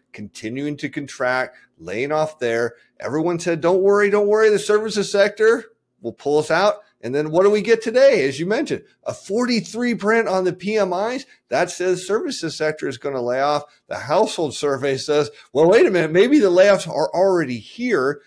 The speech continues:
And even the participation rate is giving us some sort of an indicator that perhaps people that are on unemployment are so disenfranchised by the labor market that they've gone out and looked for work and they've given up. And these is, all this is telling us is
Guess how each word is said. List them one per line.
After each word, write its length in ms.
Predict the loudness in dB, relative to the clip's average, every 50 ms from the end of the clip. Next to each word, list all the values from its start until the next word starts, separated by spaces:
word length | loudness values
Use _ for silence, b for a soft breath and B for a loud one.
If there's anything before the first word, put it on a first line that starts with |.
| B B B
And 100 | -4 -4
even 200 | -4 -4 -4 -4
the 80 | -6 -6
participation 1040 | -4 -4 -4 -4 -4 -4 -6 -4 -4 -6 -8 -6 -6 -4 -4 -4 -4 -6 -8 -6 -4
rate 200 | -4 -4 -4 -6 -8
is 120 | -10 -10
giving 320 | -8 -8 -6 -6 -4 -4
us 160 | -6 -6 -8 -10
some 200 | -12 -12 -12 -12
sort 240 | -10 -10 -8 -8
of 60 | -6 -8
an 120 | -8 -6
indicator 720 | -6 -6 -4 -4 -4 -4 -6 -10 -12 -10 -8 -6 -8 -8 b b b b b
that 160 | -6 -6 -4
perhaps 480 | -2 -2 -2 -2 -2 -4 -4 -6 -8 -16 _ _ _ _
people 360 | -8 -8 -8 -6 -4 -6 -4
that 180 | -2 -2 -2 -2
are 100 | -2 -4
on 240 | -4 -6 -6 -4 -4
unemployment 680 | -4 -4 -6 -8 -10 -8 -8 -6 -6 -6 -8 -10 -10 _ _ _ -12
are 80 | -10
so 200 | -8 -4 -4 -4
disenfranchised 1080 | -2 -2 -4 -6 -6 -6 -14 -14 -10 -8 -8 -6 -6 -6 -8 -8 -6 -4 -4 -4 -6 -8
by 180 | -8 -8 -6 -6
the 120 | -6 -8
labor 380 | -8 -8 -8 -8 -6 -6 -8 -6
market 500 | -4 -2 -4 -4 -2 -2 -4 -6 -6 b b b b
that 160 | -10 -8 -2
they've 200 | 0 0 0 0
gone 220 | 0 -2 0 0
out 120 | 0 0 0
and 80 | 0
looked 180 | 0 -2 -2 -2
for 100 | -4 -4
work 300 | -2 -2 -2 -4 -2 -2
and 100 | 0 0
they've 160 | 0 0 0
given 280 | 2 2 2 2 2 -2
up. 280 | -2 -4 -4 -8 b b b b b b
And 160 | -10 -8 -6
these 220 | -4 -4 -4 -4 -6
is, 120 | -10 -10 -12 _ -6
all 240 | -4 -2 -2 -2
this 200 | -4 -4 -6 -8
is 120 | -12 -12 -14
telling 400 | -12 -8 -6 -4 -2 -2 -2 -4
us 200 | -4 -6 -6 -10
is 140 | -12 -12